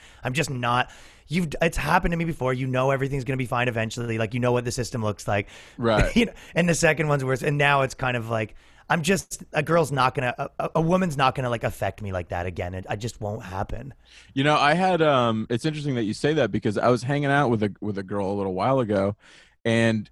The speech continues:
Speaker 2: we, we got into, like, an argument. Like, she did something that I just, like, really didn't agree with, like, in terms of just the way, like, I, I could be a little old school as a guy. Like, if we're, like, if we're hanging out together at, like, an event or some shit, like, I think there's a certain procedure, you know what I mean? Like,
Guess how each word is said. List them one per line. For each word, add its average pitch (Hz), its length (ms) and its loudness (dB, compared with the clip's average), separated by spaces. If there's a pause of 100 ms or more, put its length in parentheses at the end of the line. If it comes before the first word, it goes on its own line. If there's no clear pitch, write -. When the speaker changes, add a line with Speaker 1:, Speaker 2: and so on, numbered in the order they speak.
Speaker 2:
we, 127 280 4
we 127 100 4
got 156 180 4
into, 160 220 0
like, 120 260 2
an 104 120 0
argument. 117 500 2
Like, 107 100 4
she 147 140 0
did 156 180 2
something 143 300 2
that 107 120 4
I 107 100 4
just, 101 180 0
like, 98 140 0
really 107 180 2
didn't 101 240 0
agree 98 280 2
with, 190 360 2
like, 101 180 0
in 104 80 2
terms 107 240 4
of 101 60 2
just 104 220 0
the 110 80 4
way, 98 520 4 (400)
like, 104 140 2 (100)
I, 123 240 6
I 156 120 4
could 214 120 6
be 220 100 6
a 208 60 8
little 185 180 8
old 151 260 6
school 151 320 4
as 127 100 6
a 139 60 6
guy. 131 420 6
Like, 113 240 4
if 107 140 2
we're, 131 220 4
like, 117 280 2 (240)
if - 60 -6
we're 151 100 8
hanging 143 300 4
out 131 180 4
together 123 540 6
at, 113 120 6
like, 110 220 2
an 113 80 2
event 113 380 4
or 131 80 4
some 135 200 4
shit, 135 320 4
like, 113 160 4
I 110 120 6
think 120 180 2
there's 107 180 2
a 101 60 0
certain 110 260 2
procedure, 113 960 4
you 117 100 2
know 117 60 6
what 113 80 6
I 113 40 6
mean? 113 180 4
Like, 95 180 2